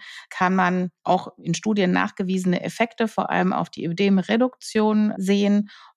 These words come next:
Und von daher macht es Sinn, diese Tabletten unterstützend einzusetzen, entweder wenn die Kompressionstherapie nicht ausreichend ist oder die aus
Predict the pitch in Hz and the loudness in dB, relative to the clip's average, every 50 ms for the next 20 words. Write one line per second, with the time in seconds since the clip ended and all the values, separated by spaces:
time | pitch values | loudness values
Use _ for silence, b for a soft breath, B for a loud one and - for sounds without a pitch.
0 | _ - 214 190 190 - - 190 180 180 180 180 190 202 196 190 185 175 180 202 | _ 0 2 2 2 4 2 2 2 2 2 2 2 2 2 2 4 2 2 0
1 | - - - - 190 - - 185 185 208 220 220 220 220 214 208 208 208 _ _ | -2 -4 -6 -8 -8 -4 0 0 2 4 4 4 4 4 2 0 -2 -6 _ _
2 | _ _ _ _ _ _ _ _ - 190 190 185 180 175 - - 180 175 175 180 | _ _ _ _ _ _ _ _ -2 -2 0 0 0 -2 -2 -4 -2 0 0 -2
3 | 185 - - 190 190 185 185 180 - - _ _ _ _ _ _ 196 190 185 170 | -2 0 0 2 2 2 0 -2 -4 -8 _ _ _ _ _ _ 0 0 2 0
4 | 170 - - - 247 247 - - - 240 233 - - - 185 202 214 240 - - | -2 -2 -2 -2 -2 -2 -2 0 0 0 0 0 -2 -2 0 0 0 0 -2 -2
5 | 220 214 214 220 - - - - 190 214 208 - 190 190 185 185 180 180 180 175 | 0 0 0 0 -2 -4 -2 0 2 2 2 2 2 0 2 2 2 2 2 0
6 | 175 170 - - 185 185 - 175 170 - 185 185 - - 180 170 165 165 160 - | -2 -2 -2 -2 -2 0 -2 -4 -4 -4 -4 -4 -4 -4 -4 -2 -2 -4 -4 -4
7 | 175 165 151 147 - - - - 214 277 - - 214 202 214 214 - 220 208 - | -2 -2 -2 -2 -4 -4 -2 0 0 0 0 -2 -4 -2 -2 -2 -2 -2 -2 -2
8 | - 196 208 - - 170 170 170 165 160 170 175 - - 120 151 160 160 - B | -4 -4 -4 -4 -6 -6 -4 -4 -6 -6 -6 -8 -6 -4 -2 -2 -2 -4 -6 B